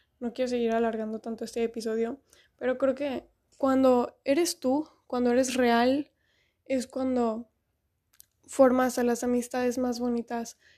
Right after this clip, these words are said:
Creo que las amistades más bonitas se forman cuando las haces desde tú y desde tu personalidad y desde lo que tú piensas y desde quien tú realmente eres y no desde una versión modificada de ti. Entonces sí, o sea, ¿por qué ser auténtico?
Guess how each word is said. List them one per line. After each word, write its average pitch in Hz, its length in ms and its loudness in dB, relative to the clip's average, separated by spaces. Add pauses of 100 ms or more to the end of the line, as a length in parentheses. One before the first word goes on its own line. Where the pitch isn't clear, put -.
Creo 269 160 -2
que 285 80 0
las 277 160 0
amistades 262 400 0
más 254 180 -2
bonitas 254 400 -2
se 254 100 -4
forman 247 360 -2
cuando 240 480 -2 (460)
las 247 260 2
haces 262 380 2
desde 247 240 2
tú 269 380 0
y 294 60 2
desde 240 200 -2
tu 233 100 -10
personalidad 247 540 2
y 262 80 0
desde 240 220 0
lo 233 120 0
que 233 100 -10
tú 240 160 -10
piensas 247 340 0
y 240 40 0
desde 226 300 -2
quien 226 240 -8
tú 247 160 0
realmente 240 560 -2
eres 247 240 -2 (400)
y 269 80 0
no 262 80 4
desde 262 200 2
una 254 180 0
versión 233 580 0
modificada 233 720 -4
de 240 140 -2
ti. 247 360 -12 (640)
Entonces 247 480 -4
sí, 277 240 -2
o 247 100 0
sea, 240 180 2
¿por 240 180 -4
qué 277 100 -4
ser 294 140 0
auténtico? 247 720 -2